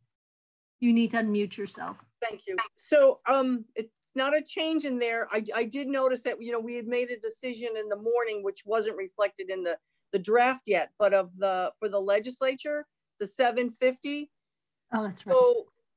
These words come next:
Speaker 2: I'm thinking, we, I think we agreed that that would go directly to the budget for that, which would be a number change, not just language.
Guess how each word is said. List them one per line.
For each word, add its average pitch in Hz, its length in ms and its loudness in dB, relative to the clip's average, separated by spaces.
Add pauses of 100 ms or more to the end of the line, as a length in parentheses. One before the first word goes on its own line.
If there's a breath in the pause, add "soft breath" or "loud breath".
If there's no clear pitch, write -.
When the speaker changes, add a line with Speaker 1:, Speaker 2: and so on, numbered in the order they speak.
(440)
Speaker 2:
I'm 277 200 -2
thinking, 262 320 -10
we, 269 260 -2
I 233 100 -2
think 320 200 -6
we 320 140 0
agreed 277 420 -4
that 233 140 4
that 240 140 0
would 240 140 -2
go 247 180 4
directly 247 520 -4
to 247 180 -6
the 220 100 -2
budget 196 500 -2 (120)
for 202 200 0
that, 175 280 -2
which 196 220 -2
would 185 280 -8
be 233 220 2
a 202 40 6
number 196 600 0 (160)
change, 147 580 -10 (280)
not 185 360 2
just 196 360 0 (440)
language. 208 640 2